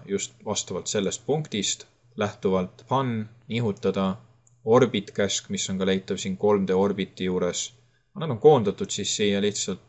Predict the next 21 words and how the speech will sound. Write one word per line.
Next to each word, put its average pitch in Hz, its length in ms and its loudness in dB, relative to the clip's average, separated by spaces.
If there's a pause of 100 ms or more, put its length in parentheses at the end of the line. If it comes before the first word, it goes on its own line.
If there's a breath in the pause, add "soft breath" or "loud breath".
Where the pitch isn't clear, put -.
(160)
ühte 101 260 -6
kohta 98 320 -2
kokku, 98 400 -2
nii 87 180 -6
et - 120 -10
see 95 120 -4
orbit 110 680 0
variant 101 400 -2
siin 104 480 0
võimaldab 95 520 -2
siis - 200 -10
valida 98 360 -2
seda 92 360 -4 (640 soft breath)
punkti, 120 400 -2
mille 98 360 2
ümber 87 300 0
nüüd 87 360 -8 (160)
pööratakse. 92 720 -4 (220)
Enamjaolt 117 560 2
siis - 300 -2
kasutada 104 600 -2